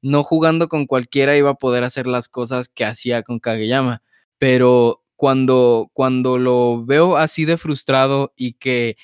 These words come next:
va a las colchonetas y mete la cabeza, ese ha sido un, uno de los momentos que más ha, em,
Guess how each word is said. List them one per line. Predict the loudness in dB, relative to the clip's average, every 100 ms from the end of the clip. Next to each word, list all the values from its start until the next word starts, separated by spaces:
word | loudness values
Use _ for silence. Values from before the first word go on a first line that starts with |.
| _ _ 0
va | 2
a | 2
las | 0 0
colchonetas | -2 -2 -2 -2 -2 -2 -2 -2 -2 -8
y | -4
mete | -4 -2 -2
la | -2
cabeza, | -2 0 0 0 -2 -4 _ _ _ _ _ _ _ _ _ _ _ _ _
ese | 0 0 2
ha | 0
sido | 2 2 2
un, | 0 -4 -2
uno | -2 0 2
de |
los | 2 0
momentos | -2 -2 -2 -2 -4 -2
que | -4
más | 0 0 0
ha, | 0 0 0 -2 -4
em, | -6 -4 -2 -4 -8